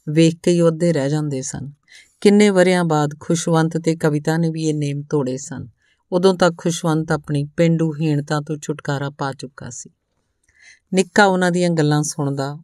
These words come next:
ਉਹਨਾਂ ਨਾਲ ਸ਼ਹਿਰ ਜਾ ਪਹੁੰਚਦਾ, ਪਰ ਛੇਤੀ ਉਹਨੂੰ ਮਹਿਸੂਸ ਹੁੰਦਾ ਕਿ ਖੁਸ਼ਵੰਤ ਤੇ ਸਤਪਾਲ ਦੀ ਇਹ ਦੁਨੀਆ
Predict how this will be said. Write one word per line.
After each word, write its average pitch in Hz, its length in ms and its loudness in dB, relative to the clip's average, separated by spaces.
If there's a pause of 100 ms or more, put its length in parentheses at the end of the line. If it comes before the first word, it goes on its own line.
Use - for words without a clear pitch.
ਉਹਨਾਂ 160 220 -2
ਨਾਲ 151 200 -2
ਸ਼ਹਿਰ 160 380 -2
ਜਾ 151 240 -2
ਪਹੁੰਚਦਾ, 135 500 -12 (520)
ਪਰ 180 100 2
ਛੇਤੀ 190 420 2
ਉਹਨੂੰ 185 220 2
ਮਹਿਸੂਸ 175 520 0
ਹੁੰਦਾ 147 240 0
ਕਿ 151 220 -4
ਖੁਸ਼ਵੰਤ 170 520 -2 (100)
ਤੇ 175 120 0
ਸਤਪਾਲ 156 680 -2
ਦੀ 170 180 0
ਇਹ 175 100 0
ਦੁਨੀਆ 143 460 -4